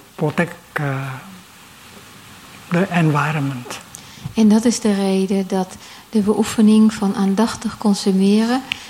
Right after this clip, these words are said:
Speaker 2: helpt met het beschermen van leven op aarde en helpt om de omgeving te beschermen.
Speaker 1: So the five trainings, uh, they present, uh, insight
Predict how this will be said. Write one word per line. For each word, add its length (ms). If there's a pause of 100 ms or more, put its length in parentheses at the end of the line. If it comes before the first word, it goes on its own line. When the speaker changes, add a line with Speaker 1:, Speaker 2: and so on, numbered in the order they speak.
(100)
Speaker 2:
helpt 460
met 140
het 160
beschermen 680
van 360
leven 480
op 180
aarde 440 (400)
en 200
helpt 480
om 220
de 140 (120)
omgeving 800
te 100
beschermen. 640 (840)
Speaker 1:
So 160
the 100
five 440
trainings, 640
uh, 420 (640)
they 360
present, 460 (200)
uh, 60 (540)
insight 540